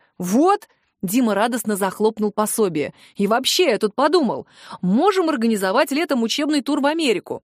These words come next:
Мой отец договорится с кем надо. Вас, Лена Викторовна, мы возьмём методистом. Только, возможно, придётся подтянуть ваш английский». Станислав уже сидел с открытым ртом, поглядывая то на Калинина, то на маму. «Так я немецкий изучала в школе».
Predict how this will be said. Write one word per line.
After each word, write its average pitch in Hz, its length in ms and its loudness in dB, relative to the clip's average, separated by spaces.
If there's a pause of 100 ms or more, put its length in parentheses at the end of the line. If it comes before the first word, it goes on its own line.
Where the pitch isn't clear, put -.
(200)
Мой 196 260 2
отец 269 260 -2
договорится 220 600 -2
с - 60 -8
кем 339 200 -2
надо. 208 320 0 (300)
Вас, 208 400 -2
Лена 294 240 0
Викторовна, 165 560 -4 (180)
мы 190 160 -2
возьмём 247 400 0
методистом. 269 720 -2 (280)
Только, 226 320 0
возможно, 226 500 0
придётся 220 440 -2
подтянуть 185 540 -4
ваш 185 180 -2
английский». 285 640 -2 (500)
Станислав 233 640 -2
уже 202 140 -4
сидел 214 340 -2
с - 80 -6
открытым 208 400 -2
ртом, 285 340 -2
поглядывая 220 540 0
то 220 100 -2
на 214 80 0
Калинина, 226 480 0
то 226 100 -2
на 262 140 0
маму. 180 400 -2 (500)
«Так - 240 -4
я 226 440 0
немецкий 233 720 0
изучала 247 440 0
в 185 60 -8
школе». 175 440 -2